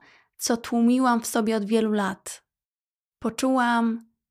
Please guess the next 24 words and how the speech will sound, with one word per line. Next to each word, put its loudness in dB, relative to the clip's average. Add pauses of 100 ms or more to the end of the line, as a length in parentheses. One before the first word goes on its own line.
(240)
taką -2
niesprawiedliwość, 0
frustrację, -2 (200)
złość. 0 (400)
Najpierw 0
na 2
innych, -2
a -8
potem 2
na 4
samą 0
siebie, -2 (460)
że -2
przez -4
tak -2
długi 0
czas -6 (120)
żyłam 0
w -14
trudzie, -2 (440)
cały 2
czas -4
próbując 0
się -2